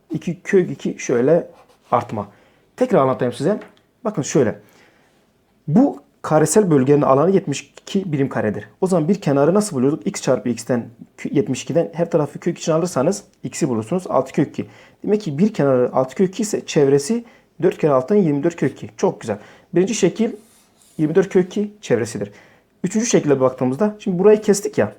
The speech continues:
Geldik ne yaptık? Buraya yapıştırdık. Şuraya yapıştırdık. Altı kök iki, altı kök iki. Burası beş kök iki çünkü bir tanesi koparmıştık. Kök iki, kök iki, altı kök iki,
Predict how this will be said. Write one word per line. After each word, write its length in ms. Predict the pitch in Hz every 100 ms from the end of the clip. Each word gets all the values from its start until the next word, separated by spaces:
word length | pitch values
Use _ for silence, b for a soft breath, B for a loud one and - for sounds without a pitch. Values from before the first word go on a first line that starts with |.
| _ _ _
Geldik 220 | 151 156 226
ne 80 |
yaptık? 340 | 208 170 240 -
Buraya 160 | 185 151
yapıştırdık. 420 | 139 - 110 -
Şuraya 280 | - 165 151
yapıştırdık. 360 | 127 - - - _ _ b b b b b -
Altı 260 | 175 -
kök 200 | - 131
iki, 120 | - -
altı 260 | 165 165
kök 140 | 147 127
iki. 120 | 143
Burası 260 | 165 165
beş 180 | 156 160
kök 220 | - 120
iki 100 | 127
çünkü 160 | - 135
bir 60 | 131
tanesi 300 | 113 110 -
koparmıştık. 720 | 117 110 107 - 196 - -
Kök 180 | 147 -
iki, 260 | 160 - _
kök 220 | 165 147
iki, 280 | - - 196 B B B _
altı 260 | 139 170 -
kök 160 | 147 143
iki, 180 | 196